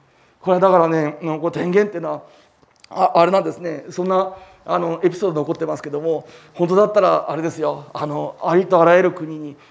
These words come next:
どんな苦しんでる衆生がいて、どんな悩んでる人たちがいて、どんな迷ってる人たちがいて、そういうことが分からなければ、衆生を救うとか、ことができませんから。仏さんっていうのは、これは天元っていうものを売るんです。で、これは、偉大家は、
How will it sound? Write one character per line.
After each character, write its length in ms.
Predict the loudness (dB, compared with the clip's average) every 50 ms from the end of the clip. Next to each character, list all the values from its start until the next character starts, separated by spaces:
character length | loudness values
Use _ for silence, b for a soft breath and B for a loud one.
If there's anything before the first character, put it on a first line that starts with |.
| b b
ど 160 | -2 0 0
ん 100 | 2 2
な 200 | 2 2 0 0
苦 240 | -2 -2 2 2 2
し 120 | 2 0 -4
ん 80 | -4 -2
で 100 | -2 -4
る 60 | -4
衆 160 | -6 -8 -6
生 180 | -2 0 0 2
が 100 | 0 0
い 100 | -2 -4
て、 280 | -6 -6 -6 -6 -8 B B B B B B
ど 200 | 0 2 2 4
ん 80 | 4
な 380 | 4 4 6 4 4 2 -2 -6
悩 240 | -4 -2 0 0 -2
ん 80 | -2 -4
で 80 | -4
る 80 | -6 -8
人 180 | -6 -6 -6
た 60 | -6 -4
ち 80 | -6
が 80 | -6 -6
い 60 | -6
て、 300 | -4 -4 -4 -4 -4 B B B B B 2
ど 140 | 4 4 4
ん 60 | 4
な 100 | 2 0
迷 180 | 2 2 2
っ 60 | 2 0
て 140 | 0 -4
る 60 | -4 -4
人 100 | -4 -6
た 120 | -8 -6
ち 80 | -6 -8
が 80 | -8
い 100 | -8 -6
て、 180 | -8 -8 -10 -10 -14 b b b b b b
そ 180 | -4 2 4 4
う 20 |
い 40 | 4
う 20 | 4
こ 80 | 2
と 80 | 2 4
が 120 | 4 4 4
分 40 | 4
か 100 | 4 4
ら 80 | 4 4
な 100 | 2 0
け 80 | -2
れ 100 | -8 -8
ば、 220 | -6 -8 -8 -10 B B B B B
衆 180 | -8 -6 0
生 80 | 2 4
を 100 | 4 4
救 240 | 2 -2 -8 -8 -8
う 60 | -8
と 100 | -8 -8
か、 140 | -8 -8 -8
こ 180 | -8 -10 -8
と 80 | -4 -2
が 80 | -4 -2
で 100 | -2 -2
き 80 | -2 0
ま 80 | 0 0
せ 100 | 0 -2
ん 60 | -4
か 80 | -4
ら。 180 | -8 -10 -10 -14 -20 -20 b b b b b b b b b b
仏 300 | -8 -4 -2 2 2 4
さ 140 | 4 4 2
ん 60 | 2
っ 40 | 0
て 60 | -4
い 20 |
う 20 | -4
の 80 | -2
は、 120 | -2 -2 2
こ 120 | 2 2
れ 60 | 4
は 260 | 4 4 4 2 B B B B B -12
天 220 | -10 -6 -4 -2
元 200 | -2 -2 -4 -4
っ 20 |
て 200 | -6 -8 -8 -6
い 20 | -6
う 40 | -6
も 120 | -4 -4
の 80 | -4 -4
を 160 | -4 -4 B B B
売 120 | -4 -2 0
る 100 | 0 0
ん 60 | -2
で 80 | -4
す。 160 | -8 -12 -16 -20 _ b b b b b b b b b 2
で、 180 | 4 4 4
こ 380 | 4 0 -10 -16 -10 -2 4 6
れ 60 | 6
は、 160 | 8 6 6
偉 140 | 4 4 2
大 220 | 4 4 4 4 2
家 80 | 0
は、 280 | -2 -2 -2 -4 -6